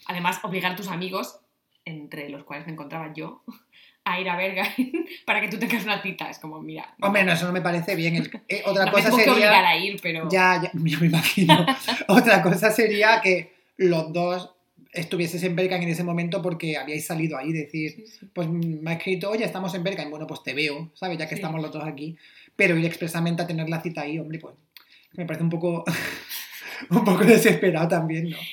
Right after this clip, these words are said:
Speaker 1: Ya, no sé, fue una cosa que no tuvo mucho sentido. Tengo que decir que a mí me lo hicieron también, ¿eh? En plan,
Speaker 2: Eh.
Speaker 1: una persona se plantó en Berghain porque me quería ver. Y
Speaker 2: Anda.
Speaker 1: yo dije, "Mm, red flag máxima.
Speaker 2: Claro.
Speaker 1: Déjame pasármelo bien".
Speaker 2: Claro.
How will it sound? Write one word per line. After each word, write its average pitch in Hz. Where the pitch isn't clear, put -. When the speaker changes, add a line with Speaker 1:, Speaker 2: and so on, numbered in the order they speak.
Speaker 1:
Ya, 285
no 339
sé, 320
fue 262
una 302
cosa 294
que 277
no 247
tuvo 247
mucho 226
sentido. 160
Tengo 285
que 359
decir 311
que 294
a 254
mí 262
me 262
lo 233
hicieron 214
también, 147
¿eh? 262
En -
plan, 165
Speaker 2:
Eh. 165
Speaker 1:
una 175
persona 220
se 226
plantó 185
en 208
Berghain 220
porque 202
me 165
quería 180
ver. 151
Y 220
Speaker 2:
Anda. 185
Speaker 1:
yo 135
dije, 156
"Mm, 160
red 175
flag 165
máxima. 156
Speaker 2:
Claro. 151
Speaker 1:
Déjame 185
pasármelo 185
bien". 160
Speaker 2:
Claro. 160